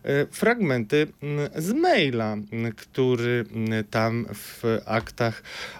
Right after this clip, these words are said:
mm, jednej ze spraw, e, się zaplątał i który był, e, początkiem, e, tej sytuacji. Maila Sławomira Mencena. Jak ci się podoba Sławomir Mencen?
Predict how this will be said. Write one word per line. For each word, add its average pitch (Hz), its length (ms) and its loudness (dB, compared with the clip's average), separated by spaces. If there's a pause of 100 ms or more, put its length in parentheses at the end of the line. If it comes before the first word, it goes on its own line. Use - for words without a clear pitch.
(100)
mm, 113 420 4
jednej 113 720 2
ze 110 200 -2
spraw, 104 480 -4
e, 107 160 0
się 107 260 2 (120)
zaplątał 120 720 2
i 107 60 -4
który 113 260 -2
był, 113 320 0
e, 110 180 -2 (120)
początkiem, 120 1080 0 (100)
e, 95 280 -2
tej 117 200 0
sytuacji. 101 640 -4
Maila 113 340 4
Sławomira 95 560 -2
Mencena. 131 420 0
Jak 160 100 -2
ci - 120 -12
się - 80 -12
podoba 98 360 -2
Sławomir 98 540 -2
Mencen? 101 400 0